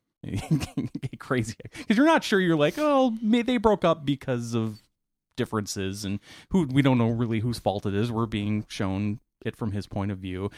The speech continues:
and then, and then you meet her in person, and it's like, "Oh yeah, it was her." <laughs>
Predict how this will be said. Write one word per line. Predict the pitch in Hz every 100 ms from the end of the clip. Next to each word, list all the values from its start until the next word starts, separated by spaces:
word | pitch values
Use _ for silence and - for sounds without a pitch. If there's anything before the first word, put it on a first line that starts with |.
| -
and | 113 117
then, | 104 101
and | 98 101
then | 98
you | 95
meet | 98
her | 98 90
in | 87
person, | 113 110 90 87
and | 87
it's | 90 92
like, | 98
"Oh | 180
yeah, | 175 123
it | 160
was |
her." | 101 95 _ _ -
<laughs> | 117 120 120 139 - 185 202 - - 762 784 - 855 -